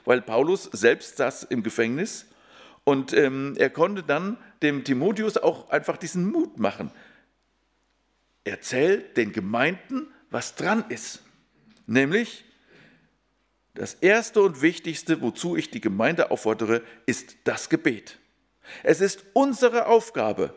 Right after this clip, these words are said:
mit Bitten, Flehen und Danken für alle Menschen einzutreten. Insbesondere für die Regierenden und alle, die eine hohe Stellung einnehmen, damit wir ungestört und in Frieden ein Leben führen können, das,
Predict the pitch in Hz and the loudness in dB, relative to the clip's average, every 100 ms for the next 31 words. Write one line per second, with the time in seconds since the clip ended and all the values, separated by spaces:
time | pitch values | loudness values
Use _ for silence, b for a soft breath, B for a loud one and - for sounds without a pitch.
0 | - 120 117 - _ 170 208 - 240 277 | -6 0 0 -2 _ 2 2 0 0 0
1 | 330 B B - - 135 139 151 170 202 | -8 B B -14 0 2 4 2 -2 -6
2 | - - 117 - 117 117 - 170 170 B | -10 -2 -2 2 0 0 -4 -6 -6 B
3 | - 139 - 147 151 131 135 - - 110 | 2 2 4 0 0 -2 -4 -8 -4 -6
4 | 110 - - 92 - 76 - _ _ B | -4 -12 -12 -12 -12 -16 -18 _ _ B
5 | B - 262 - 220 214 208 170 110 151 | B 0 0 0 4 4 4 0 -2 -2
6 | 151 147 156 160 180 165 120 87 80 110 | -2 0 0 -2 -2 0 -4 -4 -2 2
7 | 170 180 123 B B B 123 - 127 120 | 2 2 -2 B B B -2 2 2 2
8 | 123 165 160 - - 156 156 - 101 95 | 4 4 4 2 2 2 2 -2 -4 -4
9 | 90 85 82 b b b b 107 120 131 | -4 -6 -10 b b b b 0 0 2
10 | 113 - 214 220 - - 107 123 - 107 | 2 4 2 2 -4 2 2 2 -2 -8
11 | 80 - 127 156 160 - 90 110 165 208 | -8 -6 -4 -4 -6 -4 -2 0 0 -2
12 | - 104 101 110 113 113 131 135 B B | -6 -2 0 0 2 0 0 -10 B B
13 | B B - 113 - - | B B 0 0 0 -14